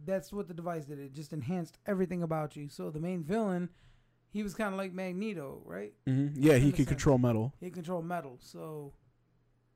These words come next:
Speaker 1: when he, when he got the hold of that device,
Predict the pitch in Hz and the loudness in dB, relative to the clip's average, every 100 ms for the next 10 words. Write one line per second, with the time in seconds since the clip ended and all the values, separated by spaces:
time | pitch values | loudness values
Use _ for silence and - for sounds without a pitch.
0 | _ 175 170 165 170 160 165 165 165 170 | _ -10 -6 -4 -4 -6 -6 -2 0 0
1 | 170 165 156 180 180 165 170 151 156 208 | -2 -2 2 4 4 2 0 0 2 2
2 | 233 - | 0 -4